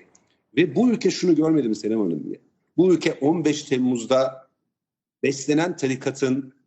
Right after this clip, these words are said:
Cumhurbaşkanı'nın söylemiyle de paralel bir devlet yapılanması haline dönüştüğü terör eylemine kalkıştığını görmedi. Şimdi hepimiz şunu görüyoruz ki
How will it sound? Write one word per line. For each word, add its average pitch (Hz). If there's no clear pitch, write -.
Cumhurbaşkanı'nın 151
söylemiyle 131
de 131
paralel 143
bir 151
devlet 143
yapılanması 135
haline 127
dönüştüğü 123
terör 151
eylemine 151
kalkıştığını 123
görmedi. 123
Şimdi 202
hepimiz 214
şunu 165
görüyoruz 165
ki 107